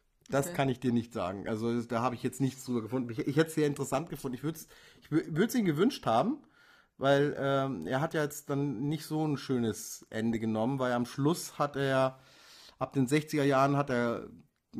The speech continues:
Speaker 1: kaum Geldgeber gefunden für seine Projekte und, ähm, ist dann halt eben in so diese Schmuddelfilme abgerutscht.
Speaker 2: Aha,
Speaker 1: Also
Speaker 2: Porno,
Speaker 1: der hat, ja,
Speaker 2: hä?
Speaker 1: pornografische Filme hat er dann halt
Speaker 2: Welche
Speaker 1: gemacht, ja.
Speaker 2: denn?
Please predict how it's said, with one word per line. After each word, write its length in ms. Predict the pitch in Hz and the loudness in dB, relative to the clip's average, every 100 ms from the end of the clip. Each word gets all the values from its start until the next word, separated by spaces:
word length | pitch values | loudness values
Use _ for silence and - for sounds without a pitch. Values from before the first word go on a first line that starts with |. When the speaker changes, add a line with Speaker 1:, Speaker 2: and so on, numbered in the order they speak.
| 104 123 - | -8 -8 -8
Speaker 1:
kaum 500 | - 135 196 269 247 | 4 6 8 8 6
Geldgeber 580 | 202 208 202 190 196 190 | 4 2 0 2 2 2
gefunden 400 | 180 - 196 175 | 0 0 0 0
für 120 | 180 | -2
seine 220 | 170 175 | 0 0
Projekte 880 | 165 170 165 170 - - 165 175 170 | 0 2 2 0 -4 -2 2 2 2
und, 500 | 143 143 143 147 143 - | 2 2 4 2 0 -4
ähm, 500 | 120 135 135 135 135 131 _ - - - _ | -2 2 2 2 0 -4 _ -20 -20 -20 _
ist 180 | 147 139 | -6 0
dann 160 | 139 131 | 0 4
halt 260 | 135 131 | 4 4
eben 300 | 127 135 131 | 2 2 2
in 240 | 131 127 123 | 2 2 2
so 400 | 123 123 123 120 | 2 2 4 2
diese 300 | 117 123 120 | 2 2 2
Schmuddelfilme 680 | - 139 143 113 120 110 104 | 4 6 6 4 2 2 0
abgerutscht. 640 | - - - - - - | -4 -8 -12 -12 -12 -12
Speaker 2:
Aha, 280 | 190 233 339 - | -8 -8 -8 -6
Speaker 1:
Also 180 | 113 | -2
Speaker 2:
Porno, 160 | 117 113 | 0 0
Speaker 1:
der 80 | 117 | 2
hat, 140 | 123 | 2
ja, 220 | 117 127 | 4 4
Speaker 2:
hä? 40 | 120 - | 2 -2
Speaker 1:
pornografische 640 | 127 120 107 107 113 104 | -4 -2 0 0 -2 -8
Filme 320 | - 101 95 | -8 -6 -4
hat 120 | 87 | -4
er 80 | 92 | -6
dann 220 | 80 104 | -6 -8
halt 220 | 95 185 | -10 -8
Speaker 2:
Welche 260 | 196 208 294 | -6 -6 -6
Speaker 1:
gemacht, 140 | 247 | -6
ja. 80 | 196 | -4
Speaker 2:
denn? 120 | 233 | -4